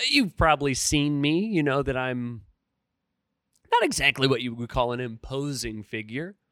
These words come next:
Just kind of a, kind of a guy, kind of a background N P C character in Grand Theft Auto. Y-, you don't see those guys in Grand Theft Auto and go, "Wow, that guy looks crazy." Y-, you say, "That guy looks,"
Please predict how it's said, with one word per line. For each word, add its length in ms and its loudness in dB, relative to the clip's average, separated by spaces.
Just 180 -10
kind 160 -2
of 80 -14
a, 240 -20
kind 140 0
of 40 -6
a 60 0
guy, 420 0
kind 100 0
of 80 2
a 60 2
background 560 2
N 160 -6
P 100 -8
C 200 -8
character 480 -2
in 240 -6
Grand 240 2
Theft 200 -2
Auto. 400 2
Y-, 100 -2
you 200 2
don't 220 2
see 160 -2
those 220 0
guys 320 2
in 80 -2
Grand 200 -2
Theft 160 -4
Auto 160 2
and 100 0
go, 120 -2
"Wow, 300 -2
that 220 -8
guy 140 -8
looks 260 -16
crazy." 420 -6
Y-, 180 -4
you 160 4
say, 180 2
"That 180 2
guy 100 -4
looks," 460 -10